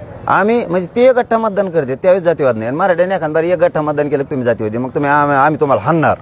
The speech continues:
आणि हाणायला लागले, ही वृत्ती हो तुमची. मग मराठ्यांनी ठरविलेलंच, ज्या जातीचा माणूस मरा-, गोरगरीब मराठ्याला त्रास देईल,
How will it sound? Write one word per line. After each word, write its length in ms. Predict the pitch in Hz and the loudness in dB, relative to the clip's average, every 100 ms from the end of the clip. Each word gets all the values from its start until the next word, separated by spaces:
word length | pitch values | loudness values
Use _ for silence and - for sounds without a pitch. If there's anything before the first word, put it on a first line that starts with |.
| - - - - - - | -10 -20 -20 -20 -20 -8
आणि 160 | 117 117 | -4 -2
हाणायला 320 | 139 185 165 | 0 2 2
लागले, 220 | 139 113 | 0 0
ही 140 | 98 147 | -2 -2
वृत्ती 300 | 185 208 214 | 0 0 2
हो 120 | 220 | 2
तुमची. 300 | 160 131 - - - - - - - - - - - - - - - - | 2 -4 -8 -20 -20 -20 -20 -20 -20 -20 -20 -20 -20 -20 -20 -20 -18 -8
मग 240 | - 240 - - | 0 0 0 -6
मराठ्यांनी 540 | 147 214 233 240 240 220 | 0 2 2 2 2 2
ठरविलेलंच, 460 | 247 247 190 139 - - - - - - - - - - 113 | 2 2 2 0 -6 -16 -18 -20 -20 -20 -20 -20 -20 -18 -4
ज्या 220 | 135 220 | 2 2
जातीचा 520 | 220 202 196 208 226 208 | 4 2 0 0 0 2
माणूस 300 | 202 220 160 - - - - - | 0 0 -2 -10 -20 -20 -20 -8
मरा-, 220 | 143 185 | 0 2
गोरगरीब 400 | 165 196 208 208 | 4 2 2 2
मराठ्याला 340 | 208 185 180 170 | 2 2 2 2
त्रास 180 | 185 180 | 2 2
देईल, 200 | 151 | 0